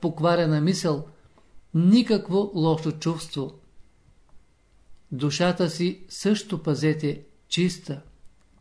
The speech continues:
свята. Христос казва: "Само чистият ще види Бога." Във външния свят,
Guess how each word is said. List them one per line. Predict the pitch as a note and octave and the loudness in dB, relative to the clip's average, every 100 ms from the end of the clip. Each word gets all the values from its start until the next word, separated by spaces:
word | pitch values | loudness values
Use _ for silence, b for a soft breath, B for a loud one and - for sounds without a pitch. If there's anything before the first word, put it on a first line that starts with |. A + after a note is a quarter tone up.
| _ | _
свята. | - - C3+ D#3+ E3 D3 - _ _ _ _ _ - - _ | -16 -6 -2 -2 -2 -6 -8 _ _ _ _ _ -20 -20 _
Христос | E3+ D#3 D#3 F#3 F3+ | 0 0 2 0 0
казва: | - E3 D#3 B2+ D3+ - _ _ - - _ _ | -4 -2 -2 -4 -8 -10 _ _ -20 -20 _ _
"Само | - - D#3+ E3+ D#3+ | -12 0 2 2 -2
чистият | - A3+ A3 - F#3 D#3 - - - _ - | 2 2 2 2 2 2 -4 -16 -20 _ -8
ще | - - D3 | -8 -4 -4
види | C3 D#3 D3 | 0 2 2
Бога." | B2+ C3+ B2 C3+ - _ _ _ - - _ _ _ - - - - _ _ - - _ _ _ - - _ F#2+ - | 0 -2 -2 -8 -12 _ _ _ -20 -20 _ _ _ -20 -20 -20 -20 _ _ -20 -20 _ _ _ -20 -20 _ -20 -8
Във | B2+ F3+ D#3 | 2 4 4
външния | F3+ A3+ A3 G3+ F#3 | 6 4 6 4 4
свят, | - D3 C#3 - | 0 -2 -2 -8